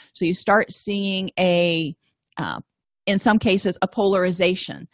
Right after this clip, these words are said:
before they come back to stage six, which is identity synthesis.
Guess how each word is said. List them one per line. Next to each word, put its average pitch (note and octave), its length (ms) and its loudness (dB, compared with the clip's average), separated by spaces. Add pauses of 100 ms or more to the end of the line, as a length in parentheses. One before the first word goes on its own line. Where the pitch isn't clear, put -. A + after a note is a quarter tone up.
(240)
before F3+ 520 4
they F3 120 4
come F3+ 280 0
back E3 400 2
to E3+ 180 -2
stage E3 400 -2
six, - 520 -2 (200)
which G3 180 0
is G3+ 100 0
identity G3 460 2
synthesis. - 840 -6